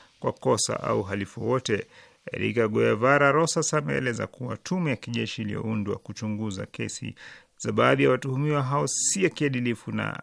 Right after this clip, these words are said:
haiwajibiki. Tume hiyo haiwapi haki watuhumiwa ya kuwa na wakili wa kuwatetea. Amnesty International imemtaka Rais Joe Biden wa Marekani awahamishie haraka wafungwa ambao hawajawahi kuhukumiwa katika nchi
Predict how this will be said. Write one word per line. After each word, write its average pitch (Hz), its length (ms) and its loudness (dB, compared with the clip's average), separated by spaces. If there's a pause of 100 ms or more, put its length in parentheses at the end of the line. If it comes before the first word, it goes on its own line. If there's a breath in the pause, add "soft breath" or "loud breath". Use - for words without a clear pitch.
(120)
haiwajibiki. 107 760 -4
Tume 113 240 -4
hiyo 101 360 -6 (280 loud breath)
haiwapi 113 460 -2
haki 135 320 -2
watuhumiwa 143 640 -2 (340 soft breath)
ya 117 120 0
kuwa 135 280 0
na 117 100 0
wakili 113 560 -4
wa 110 180 -4
kuwatetea. 117 760 -2
Amnesty 127 360 -2
International 113 600 -2
imemtaka 107 600 -4
Rais 107 360 -4
Joe 107 240 -4
Biden 101 320 0
wa 95 60 -4
Marekani 110 600 -4 (580 soft breath)
awahamishie 120 1300 4
haraka 120 720 0 (420 loud breath)
wafungwa 117 720 0
ambao 104 320 0
hawajawahi 104 640 -2
kuhukumiwa 101 560 -6
katika 98 320 -6
nchi 101 440 -4